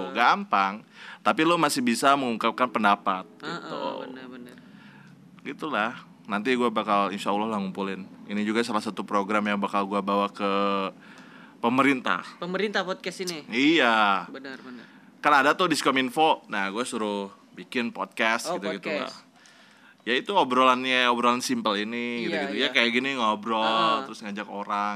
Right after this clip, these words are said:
Speaker 2: gitu-gitu sih.
Speaker 1: Enak juga ya, Bang, ya?
Speaker 2: Iya. Sebenarnya yang paling enak tuh lebih ke filenya kecil, terus nggak perlu edit. Sebenarnya
Speaker 1: Hmm.
Speaker 2: harus ada editan sih, biar, biar bagus lah
Speaker 1: Biar
Speaker 2: gitu.
Speaker 1: bagus.
Speaker 2: Nah, gitulah.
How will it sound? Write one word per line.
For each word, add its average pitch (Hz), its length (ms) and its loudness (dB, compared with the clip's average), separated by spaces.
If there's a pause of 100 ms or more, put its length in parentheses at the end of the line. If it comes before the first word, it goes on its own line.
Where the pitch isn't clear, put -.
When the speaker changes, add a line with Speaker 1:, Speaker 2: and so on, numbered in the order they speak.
Speaker 2:
gitu-gitu 101 380 -12
sih. 98 320 -12 (560)
Speaker 1:
Enak 170 320 -8
juga 180 180 -4
ya, 208 100 0
Bang, 180 140 -6
ya? 180 120 -8 (360)
Speaker 2:
Iya. 104 300 -4 (320)
Sebenarnya 139 400 0
yang 170 80 -2
paling 143 180 0
enak 151 180 0
tuh 190 280 -2 (480)
lebih 127 320 -2
ke 139 160 -2
filenya 131 500 4
kecil, 175 720 4 (160)
terus 123 1200 0 (720)
nggak 123 220 0
perlu 139 180 2
edit. 131 480 2 (300)
Sebenarnya 165 500 0
Speaker 1:
Hmm. - 40 -20 (280)
Speaker 2:
harus 127 220 0
ada 113 180 -2
editan 120 480 0
sih, 98 320 -8
biar, 101 240 -6
biar 98 220 -6
bagus 92 340 -10
lah - 100 -8
Speaker 1:
Biar 165 120 -2
Speaker 2:
gitu. 160 80 -4
Speaker 1:
bagus. 160 400 -4 (520)
Speaker 2:
Nah, - 120 -20
gitulah. 113 360 -14